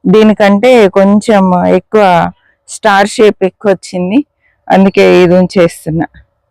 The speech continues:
ఇక్కడ చూడండి, ఇగో పొడుగు బెండ చాలా లాంగ్ ఉంటదండి. ఇది ఎప్పటి నుండో సీడ్ కాపాడుతున్నా, మళ్ళీ సీడ్ వదిలేసిన అండి.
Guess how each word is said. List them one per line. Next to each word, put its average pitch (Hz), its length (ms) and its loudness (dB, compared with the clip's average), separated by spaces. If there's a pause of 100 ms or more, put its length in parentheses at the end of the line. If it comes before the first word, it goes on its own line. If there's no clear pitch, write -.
(1800)
ఇక్కడ 240 260 2
చూడండి, 247 440 2
ఇగో 185 160 2
పొడుగు 214 380 -2
బెండ 196 320 -2 (1400)
చాలా 240 460 2
లాంగ్ 226 380 2
ఉంటదండి. 175 600 -2 (1120)
ఇది 214 120 4
ఎప్పటి 254 360 -2
నుండో 240 260 2
సీడ్ 226 280 0
కాపాడుతున్నా, 196 720 0 (200)
మళ్ళీ 190 720 2 (100)
సీడ్ 214 320 2
వదిలేసిన 185 580 2
అండి. 175 300 -2